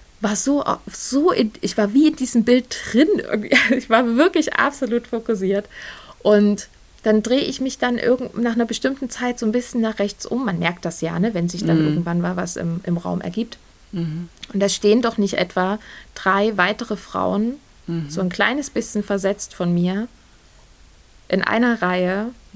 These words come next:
Speaker 2: Mhm.
Speaker 1: hinter mir und haben auch Tränen in den Augen. Und als ich
Speaker 2: Mhm.
Speaker 1: mich rumgedreht habe, haben sie mich angeschaut.
Speaker 2: Mhm.
Speaker 1: Und das war so ein, „Oh Mann.“
Speaker 2: Wow.
Speaker 1: <laughs>
Speaker 2: Mhm, mhm,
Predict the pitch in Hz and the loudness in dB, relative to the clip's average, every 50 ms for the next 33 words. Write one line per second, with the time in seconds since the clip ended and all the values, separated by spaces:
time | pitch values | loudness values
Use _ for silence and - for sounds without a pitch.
0 | - - 151 147 233 226 240 240 233 214 208 196 202 202 202 208 220 233 240 - | -8 -4 0 2 2 2 2 2 2 2 4 4 4 2 2 0 -2 -4 -8 -12
1 | - - - - - - - - - - - - 196 196 196 202 196 196 - - | -16 -20 -20 -20 -20 -20 -20 -20 -20 -14 -8 -6 -4 -2 -2 -2 -2 -2 -2 -2
2 | 208 220 - - - - - 175 170 170 180 180 175 - 180 175 180 175 - - | -4 -4 -4 -8 -12 -6 -2 0 0 2 2 2 0 0 0 0 -2 -2 -2 -2
3 | 175 180 185 202 202 180 180 - 202 170 165 160 156 180 - - 214 220 233 240 | -2 -2 -2 -2 -2 -2 -2 -2 -2 -2 -2 -2 -4 -4 -2 0 0 0 0 -2
4 | - - 202 208 208 208 190 202 190 190 185 190 185 185 196 220 214 - - - | -4 -4 -4 -2 -2 -2 -4 -2 -2 0 0 2 2 2 2 0 -2 -4 -6 -4
5 | - 185 180 180 180 175 - - 156 90 98 - - - - - - - - - | -2 0 0 0 -2 -4 -6 -8 -8 -8 -8 -10 -14 -16 -20 -20 -20 -20 -14 -10
6 | 185 175 170 160 160 170 175 165 160 - - - - - - - 214 - - 214 | -8 -8 -6 -6 -8 -10 -10 -12 -14 -18 -20 -20 -20 -8 -2 0 0 0 0 -2
7 | 202 - - 214 202 - 247 214 226 - - - 202 202 202 202 202 196 - - | -2 0 2 2 2 2 2 0 0 -2 0 2 2 4 4 2 2 0 -4 -12
8 | - - - - - - - - - - - 202 202 214 185 170 180 180 175 175 | -20 -20 -20 -20 -20 -20 -20 -18 -10 -6 -2 2 2 2 4 2 2 2 2 4
9 | - - - - - - - - - - 180 175 180 175 175 170 175 175 151 175 | 4 4 2 2 0 -4 -6 -6 -6 -4 -2 2 4 6 6 6 6 4 4 4
10 | - - 180 151 - 190 190 170 - - 208 190 185 180 160 190 196 190 | 4 4 4 4 4 2 2 2 0 -4 -4 -2 -2 0 0 0 0 -2